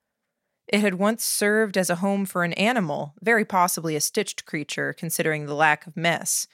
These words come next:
Our choice had essentially been warm, dry, out of the rain. Choose one.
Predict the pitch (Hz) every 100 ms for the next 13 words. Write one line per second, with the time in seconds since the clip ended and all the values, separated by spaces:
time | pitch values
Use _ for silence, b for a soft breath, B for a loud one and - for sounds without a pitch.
0 | _ _ _ _ _ _ _ _ _ -
1 | 233 226 311 320 294 233 190 190 226 220
2 | 208 185 156 175 165 160 _ _ - 190
3 | 269 330 330 320 - _ - 214 233 233
4 | 240 240 233 - 190 202 175 175 170 160
5 | 147 - - _ - 247 226 185 165 151
6 | -